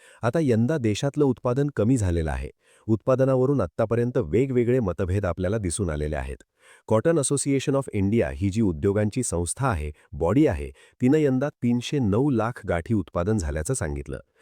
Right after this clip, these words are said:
परंतु बाजारामध्ये जे अभ्यासक काम करतात, जे काही उद्योगातले काही जाणकार आहे, त्यांच्या मते दोनशे ऐंशी ते दोनशे नव्वद लाख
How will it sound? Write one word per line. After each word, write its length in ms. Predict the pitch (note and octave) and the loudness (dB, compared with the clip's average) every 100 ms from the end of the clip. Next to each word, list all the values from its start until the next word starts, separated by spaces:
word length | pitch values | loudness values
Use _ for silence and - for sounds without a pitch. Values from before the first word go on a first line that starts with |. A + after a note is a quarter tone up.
| - - B2+ | -20 -4 4
परंतु 300 | D3 D#3+ D#3 | 4 4 2
बाजारामध्ये 640 | F2+ F2 C3 C#3 C#3 C#3+ | 2 2 0 0 0 0
जे 100 | C3+ | 2
अभ्यासक 420 | A#2 D2 G2+ - C#3 - | 0 0 -2 -2 -6 -4
काम 220 | G#2+ C#3+ | -4 0
करतात, 360 | G#2+ D#2+ C2 - _ - F2+ | -2 -2 -6 -8 _ -10 0
जे 120 | B2+ | 2
काही 200 | B2+ C#3+ | 2 2
उद्योगातले 600 | A#2 D2+ A2+ B2 B2+ B2+ | 2 2 2 2 0 -2
काही 200 | G2+ A2 | 0 0
जाणकार 460 | D#2+ D2+ E2+ C#3 | 0 -2 0 0
आहे, 220 | B2 D2+ C2 _ _ | 0 -2 -8 _ _
त्यांच्या 340 | A#2+ A#2+ B2+ F3 | 2 2 2 0
मते 260 | C3+ C3 | 2 2
दोनशे 460 | A#2 F#2 G2 G2 C#3 - | 2 2 2 2 -2 -2
ऐंशी 340 | F2 G2+ - D3+ | 0 0 0 -2
ते 140 | D#3 | 0
दोनशे 420 | G#2 G2+ G#2 - | 2 0 0 0
नव्वद 440 | A#2+ E2+ F2 C#3+ B2 | 2 2 2 0 2
लाख 180 | G#2 | -2